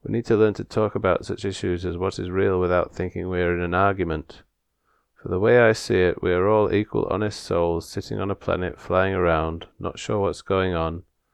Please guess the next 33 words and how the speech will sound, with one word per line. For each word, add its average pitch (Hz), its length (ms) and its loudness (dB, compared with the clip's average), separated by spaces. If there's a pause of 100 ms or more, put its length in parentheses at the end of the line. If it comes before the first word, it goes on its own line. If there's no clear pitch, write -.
(460)
We 98 80 -2
only 104 160 0
have 98 180 2
our 95 180 6
eyes, 92 440 4
ears 95 280 2
and 92 140 -4
nose, 87 300 -2
et - 120 -8
cetera, - 360 -8
to 95 180 -6
observe 90 460 -2
this 82 260 -6
with. 78 320 -6 (680)
And 92 120 -10
some 127 200 2
issues 113 320 0
such - 260 -6
as 104 100 -6
philosophy 104 560 -4
and 90 120 -4
quantum - 400 -8
physics - 480 -4
are - 100 -12 (100)
too 120 160 0
complex - 560 -4
for 104 140 -8
individuals 92 680 -4
to 87 80 -12
know 82 160 -4
all 82 200 0
of 82 80 -4
everything. 90 580 -4